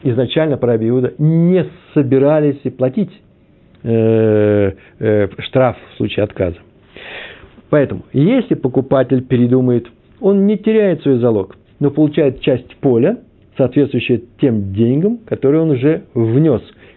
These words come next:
как залог. А если передумает продавец, он не расплачивается двойным участком поля, как сказал Раби Йоси, но отдает только ту часть, одинарную часть, которая по стоимости равна залогу, а сам залог остается у продавца.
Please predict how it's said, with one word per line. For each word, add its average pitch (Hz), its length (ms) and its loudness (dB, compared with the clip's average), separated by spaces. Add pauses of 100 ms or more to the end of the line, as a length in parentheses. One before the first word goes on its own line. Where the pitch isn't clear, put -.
как 131 380 -2 (220)
залог. 135 500 0 (460)
А 113 80 0
если 110 140 -4
передумает 143 540 0
продавец, 226 460 0 (440)
он 170 320 2
не 196 100 4
расплачивается 208 720 -2
двойным 135 420 0
участком 120 440 -2
поля, 107 280 0
как 127 200 -4
сказал 123 340 0
Раби 117 240 0
Йоси, 117 420 -2 (460)
но 160 360 2
отдает 135 460 0
только 165 300 0
ту 147 360 0
часть, 214 320 -2
одинарную 127 460 0
часть, 208 240 -4 (240)
которая 180 300 2
по 165 140 -2
стоимости 214 360 -2
равна 180 380 0 (100)
залогу, 160 540 0 (300)
а - 140 -8
сам 190 180 0
залог 101 240 -2
остается 120 380 -6
у 120 240 -2
продавца. 107 440 -8